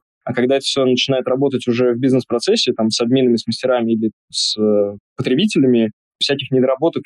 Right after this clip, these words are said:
н-, несостыковок, их там становится ещё больше, они накапливаются, скапливаются, скапливаются, и даже не очень понятно, как бы, ну, где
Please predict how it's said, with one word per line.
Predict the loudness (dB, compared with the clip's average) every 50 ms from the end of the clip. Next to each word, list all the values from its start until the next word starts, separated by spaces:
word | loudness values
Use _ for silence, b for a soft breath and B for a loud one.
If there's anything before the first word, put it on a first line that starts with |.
| -2
н-, | 0 2 4 4 4 4 2
несостыковок, | 4 2 2 0 -2 -6 -8 -8 -8 -4 -2 0 0 -2 -4 -6
их | -10 -8
там | -6 -6 -4
становится | -2 -2 0 0 0 -2 -2 -2
ещё | -2 0 0
больше, | 0 0 -2 -2 -2
они | 0 0
накапливаются, | 0 0 -4 -4 -2 -2 -2 -2 -2 -2
скапливаются, | -4 -4 -4 -4 -6 -10 -10 -6
скапливаются, | -6 -6 -6 -6 -8 -8 -6 -6 -8 -4 -4
и |
даже | -2 0 2
не | 2 0
очень | 0 0 0
понятно, | -2 -2 -2 -4 -6 -6
как | -4 0
бы, | 0 2 2
ну, | 2 2
где | 2 2 2 2 2 2 0